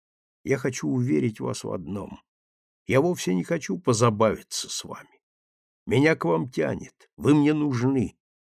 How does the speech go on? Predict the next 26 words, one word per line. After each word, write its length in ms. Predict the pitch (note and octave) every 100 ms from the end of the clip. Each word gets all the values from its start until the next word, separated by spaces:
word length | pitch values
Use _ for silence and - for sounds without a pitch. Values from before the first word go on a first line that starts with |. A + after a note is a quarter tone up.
| _ _ -
Я 120 | C#3
еще 280 | C#3+ - D#3
никогда 640 | E3 D#3+ F#3+ E3+ D#3+ F3
в 80 | C3
своей 360 | - D#3 D#3
жизни 480 | B2+ B2 D#3+ A2 A2
не 200 | G2 A#2
был 160 | B2 A2+
так 240 | - A2
серьезен. 680 | - G#2+ G#2+ E2+ - - - _ _ _ _ _ _ _ -
Ничего 380 | G#2 - G#2+ A#2
дурного 520 | A#2 G#2+ G#2 C#3 D3+
у 140 | A#2
меня 280 | F#2+ G2+ A#2+
нет 300 | B2 B2 -
на 80 | E2+
уме. 340 | D#2 D#2+ - - _ _ _ _ -
Намерения 680 | A2+ A2+ D3+ E3+ C3 G2+
мои 360 | F2 E2+ E2 - _ _ _ _ _
самые 420 | - C#3+ D3 A#2
честные". 640 | - - D#2+ - - - _ _ _ _ _ _ _ _ _ _ _ _ -
Но 200 | G#2+ G#2+
тут 260 | - C#3
выражение 720 | A#2 A#2 A2 A2 C3+ A#2+ A#2+ A2
ее 360 | G#2+ A#2 A2
лица 440 | A2 G#2+ - D#3+